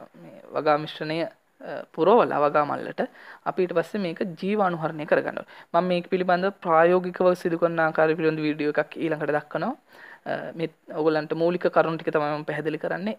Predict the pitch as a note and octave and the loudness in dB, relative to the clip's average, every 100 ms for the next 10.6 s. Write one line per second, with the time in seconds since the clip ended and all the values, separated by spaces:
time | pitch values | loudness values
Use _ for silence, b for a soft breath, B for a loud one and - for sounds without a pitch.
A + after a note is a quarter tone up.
0 | _ D#3 D3+ F3 - - _ _ D#3 D#3 | _ -4 0 0 0 -14 _ _ 4 4
1 | F#3 G3 F3 E3 D#3+ D#3 D3+ - D3 C#3 | 4 2 2 2 0 -2 -2 0 -2 -2
2 | - - D#3 D3 C#3+ D#3+ D3+ C#3+ - - | -6 -6 -6 -4 -6 -6 -6 -6 -6 -6
3 | D3+ D3+ D#3 D#3+ E3+ - G3+ D4 B B | -4 0 2 2 0 -2 -2 -4 B B
4 | B B - G3 F#3+ D#3+ - _ _ _ | B B 0 2 0 -2 -6 _ _ _
5 | _ - D3+ F#3 - - D#3+ - G#3+ G#3+ | _ 2 4 4 0 0 0 2 0 2
6 | G3 F#3 F3 E3+ D#3+ D#3 E3+ F#3 G3 F3+ | 0 0 0 -2 -4 -4 -4 -2 -2 -2
7 | F3+ E3+ E3 D#3 D#3 - F#3+ F3 - D3 | -2 -4 -4 -4 -2 2 2 2 0 -2
8 | D3 D#3+ E3+ A#3 B B B - D#3 F3 | -2 -4 -4 -6 B B B 4 4 4
9 | F#3+ F#3+ E3 D#3+ D3+ A3 - _ _ _ | 0 0 0 -2 -4 -6 -6 _ _ _
10 | _ F#3+ F#3 E3+ D#3+ | _ -12 -10 -8 -8